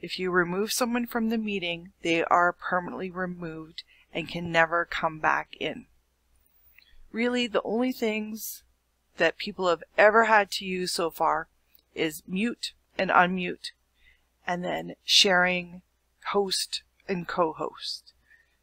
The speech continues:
If you start off as the host, you may pass that on to somebody else, or make so, you'll want to make other people co-hosts, the people that are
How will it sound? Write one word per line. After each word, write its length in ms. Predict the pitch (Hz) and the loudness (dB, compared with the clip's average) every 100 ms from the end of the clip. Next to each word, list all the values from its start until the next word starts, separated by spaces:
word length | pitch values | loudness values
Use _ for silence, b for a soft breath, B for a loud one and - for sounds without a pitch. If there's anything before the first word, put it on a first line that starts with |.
| - | -10
If 20 | |
you 80 | 170 | -4
start 340 | 170 - 180 131 | 0 4 6 6
off 300 | 165 202 226 | 4 2 -2
as 180 | 208 | -6
the 140 | - 202 | -4 -4
host, 500 | 196 208 247 - - | -2 -2 -4 -10 -8
you 140 | 185 | -4
may 180 | 180 196 | -2 -2
pass 360 | 185 - 196 - | -2 0 0 2
that 200 | 208 196 | 2 4
on 220 | 214 214 | 2 0
to 80 | 202 | -4
somebody 440 | - 196 190 214 | -4 -4 -2 0
else, 460 | 254 233 _ - - B B B B B | 2 2 _ -16 -16 B B B B B
or 320 | - 175 180 185 | -4 0 0 0
make 320 | 180 185 - | -2 -6 -4
so, 240 | - 190 | 2 2
you'll 380 | - 175 185 180 | 2 -2 0 2
want 260 | 175 180 - | 2 2 0
to 100 | - | -6
make 280 | 185 180 - | -6 -2 2
other 220 | 180 180 | 2 2
people 460 | - 180 - 170 - | -8 -10 -4 -6 -4
co-hosts, 640 | - 233 196 175 - - | 0 2 2 -2 -2 -12
the 140 | - 160 | -12 -14
people 400 | - 170 170 156 | -14 -8 -6 -4
that 160 | 160 | -2
are 160 | 147 | -2